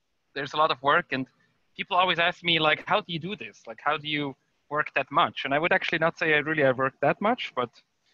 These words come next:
I guess I work just very efficiently. And so,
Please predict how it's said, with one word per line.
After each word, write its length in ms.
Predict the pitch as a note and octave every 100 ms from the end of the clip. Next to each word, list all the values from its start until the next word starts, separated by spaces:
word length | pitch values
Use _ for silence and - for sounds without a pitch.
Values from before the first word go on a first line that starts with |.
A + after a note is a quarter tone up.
| _ -
I 120 | B2 - _ _
guess 220 | C3+ C3
I 40 | C3 -
work 200 | C3+ -
just 200 | - -
very 200 | C3+ B2+
efficiently. 680 | - C#3+ - A#3 A3+ C4 - _ _ _ _ _
And 160 | C3 B2
so, 680 | - C#3 C3+ C3+ C3+ C3